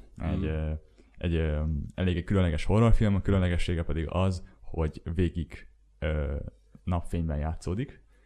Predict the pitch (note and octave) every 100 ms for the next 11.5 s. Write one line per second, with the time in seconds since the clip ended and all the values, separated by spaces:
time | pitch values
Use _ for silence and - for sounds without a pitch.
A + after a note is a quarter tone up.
0 | _ - F#2 F#2+ F2+ F2 D#2+ - D#2+ D#2+
1 | D#2+ D2 C2+ F2 D#2 G2+ - E2+ D#2 D#2+
2 | E2 G2+ F#2 F2 E2+ - F#2+ F2+ E2+ D#2+
3 | D#2+ B1 - - D#2 E2 D#2+ D#2 E2 D#2+
4 | E2+ - G2+ A#2 - - - - _ -
5 | G2 G2 G2 G2 - - _ _ - G2+
6 | G2+ F#2+ F#2 - _ _ _ _ _ _
7 | - F#2 F2+ F2 - _ _ _ _ -
8 | - _ _ - A#2+ B2+ G#2+ A#2 G#2+ -
9 | D#2 - D3+ D#3 D3 - - G2+ G2+ F#2+
10 | F#2+ F2+ F#2 G#2 F2+ F2 F2 F#2 F2+ F2+
11 | E2 F2 F2 F2